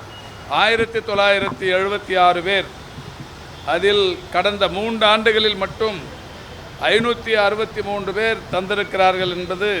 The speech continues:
மகிழ்ச்சிக்குரிய ஒன்று. தமிழ்நாட்டை பொறுத்தவரை ஏற்கனவே கல்லீரல் மாற்று அறுவை சிகிச்சை என்பது ஸ்டான்லி அரசு மருத்துவக் கல்லூரியில் மட்டுமே சிறப்பாக செயல்பட்டு வந்தது.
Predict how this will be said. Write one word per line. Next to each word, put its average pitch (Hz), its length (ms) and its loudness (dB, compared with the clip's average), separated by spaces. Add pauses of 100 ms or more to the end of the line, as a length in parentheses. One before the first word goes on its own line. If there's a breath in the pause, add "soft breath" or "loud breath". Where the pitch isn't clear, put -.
(220)
மகிழ்ச்சிக்குரிய 185 580 -2 (100)
ஒன்று. 160 220 -4 (1300)
தமிழ்நாட்டை 233 600 2
பொறுத்தவரை 220 500 -2 (220)
ஏற்கனவே 214 480 0 (1000)
கல்லீரல் 233 560 2
மாற்று 214 380 2
அறுவை 214 240 2 (100)
சிகிச்சை 208 400 -2
என்பது 196 340 0 (1500)
ஸ்டான்லி 233 480 2 (100)
அரசு 220 240 -2
மருத்துவக் 202 460 -2
கல்லூரியில் 202 420 0
மட்டுமே 208 340 -2
சிறப்பாக 202 600 2
செயல்பட்டு 190 420 0
வந்தது. 165 500 -4